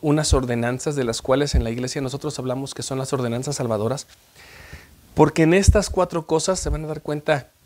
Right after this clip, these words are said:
cómo está encerrado eso. Versículos del treinta al cincuenta y cuatro, instrucción y preparación. Otra vez, estos títulos, hermanos, Pepe Valle se los da para que podamos recordar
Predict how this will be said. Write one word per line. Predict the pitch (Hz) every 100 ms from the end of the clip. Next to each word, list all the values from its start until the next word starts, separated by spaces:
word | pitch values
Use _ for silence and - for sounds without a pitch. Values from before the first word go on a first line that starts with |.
| _ _
cómo | - 143
está | 139 -
encerrado | 139 - 135 131 120
eso. | 113 - - - _ _ _ -
Versículos | 135 131 190 190 170
del | 147
treinta | 156 175 185
al | 175
cincuenta | 156 143 143 143
y |
cuatro, | 147 160 160 226 - _ _ _ -
instrucción | 170 156 - 160 143 - 160 156 170 -
y | 139
preparación. | 156 151 143 139 175 139 -
Otra | 143 175
vez, | 165 135
estos | 175 165 220 -
títulos, | - 190 190 170 -
hermanos, | 165 160 165 - _ - _
Pepe | 175 170 170
Valle | 156 170 175 165 - -
se | - -
los | 143 139 127
da | 143 160 175 - - _ _ _
para | 147 139
que | 156
podamos | 143 147 151 190
recordar | 180 151 143 139 147 170